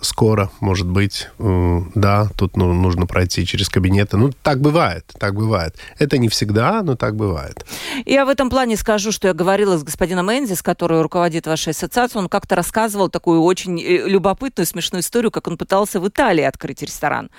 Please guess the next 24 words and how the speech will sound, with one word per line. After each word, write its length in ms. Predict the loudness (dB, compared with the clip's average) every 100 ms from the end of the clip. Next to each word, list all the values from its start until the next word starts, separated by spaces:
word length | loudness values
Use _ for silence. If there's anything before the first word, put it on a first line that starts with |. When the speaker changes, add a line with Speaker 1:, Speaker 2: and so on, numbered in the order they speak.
| -20 -20 -20 -6
Speaker 2:
Так, 140 | -2
слушайте, 340 | 0 0 0 0
наша 300 | 0 0 0
бюрократия 580 | 2 0 2 0 0 -2
по 100 | -2
сравнению 480 | -2 -2 0 0 -2
с 80 |
итальянской — 600 | 0 2 2 2 0 0
это 140 | 2 2
ничего 680 | 4 2 0 -2 2 2
вообще. 280 | 2 0 -4 -8 -10 -14 -20 -2
То 60 |
есть 140 | 0 2
там 140 | -2
справка 540 | -2 0 0 0 -2 0
на 140 | 0
справке, 720 | -2 -2 0 0 -2 2 2 2
всё 260 | 0 2
это 160 | 2 2
завтра, 480 | 2 0 0 -2 0
да, 120 | 0
вы 80 | -2
приходите 480 | -4 -2 -2 -4 -2
завтра. 380 | 0 0 -2